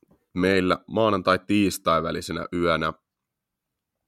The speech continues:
Suomen aikaa, niin Tampa Bay, joka on ollut ainakin tehokkaassa vireessä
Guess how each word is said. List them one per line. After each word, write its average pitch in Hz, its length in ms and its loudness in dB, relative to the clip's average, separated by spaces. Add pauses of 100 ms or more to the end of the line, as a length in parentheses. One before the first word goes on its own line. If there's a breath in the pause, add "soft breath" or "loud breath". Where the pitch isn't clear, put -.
(320)
Suomen 101 340 2
aikaa, 87 360 4
niin 90 220 -2
Tampa 131 300 0
Bay, 120 440 4 (1300 loud breath)
joka 92 240 0
on 92 60 4
ollut 90 200 2
ainakin 90 380 0
tehokkaassa 92 560 0
vireessä 90 600 2